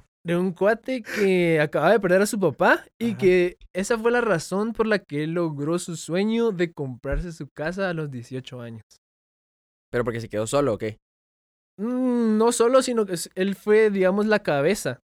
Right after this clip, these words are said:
Speaker 1: de su familia después de que su papá falleció.
Speaker 2: Y se compró su casa a los
Speaker 1: Y se
Speaker 2: dieciocho.
Speaker 1: compró su casa a
Speaker 2: No
Speaker 1: los
Speaker 2: te
Speaker 1: dieciocho.
Speaker 2: creo, brother. Y nosotros no compramos ni chicles, ¿sabes?
Speaker 1: <laughs>
Speaker 2: Qué gruesa.
Speaker 1: Sí,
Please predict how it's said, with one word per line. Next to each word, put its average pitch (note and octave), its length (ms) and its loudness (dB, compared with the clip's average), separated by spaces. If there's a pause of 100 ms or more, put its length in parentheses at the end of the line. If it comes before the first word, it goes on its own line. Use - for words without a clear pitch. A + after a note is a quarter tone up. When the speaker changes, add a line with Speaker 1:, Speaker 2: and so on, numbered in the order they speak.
(120)
Speaker 1:
de D3+ 140 2
su D3+ 160 -4
familia C#3+ 380 -4
después D3 240 -6
de D#3 120 -6
que D3+ 100 -6
su D3 160 -10
papá A#2+ 360 -10 (340)
falleció. C#3 580 -4
Speaker 2:
Y D#3 100 -8
se C#3+ 120 -4
compró C#3+ 340 -2
su G#3 120 -4
casa A3+ 200 -8
a - 40 -6
los A#2+ 80 -6
Speaker 1:
Y D#3 80 0
se D3+ 80 -2
Speaker 2:
dieciocho. C#3 160 -6
Speaker 1:
compró A#2+ 240 -8
su C3+ 120 -2
casa D3+ 100 0
a D3+ 40 2
Speaker 2:
No D3+ 60 4 (200)
Speaker 1:
los - 40 0
Speaker 2:
te B2+ 160 0
Speaker 1:
dieciocho. C3+ 160 0
Speaker 2:
creo, C#3 360 0
brother. B2+ 680 -2 (100)
Y C3 100 -12
nosotros B2+ 400 -6
no C3+ 80 -6
compramos C#3+ 380 -8
ni B2 120 -8
chicles, - 420 -12
¿sabes? A2+ 200 -12
Speaker 1:
<laughs> - 720 0 (320)
Speaker 2:
Qué C#3 280 0
gruesa. B2+ 920 -2 (120)
Speaker 1:
Sí, C3+ 460 -6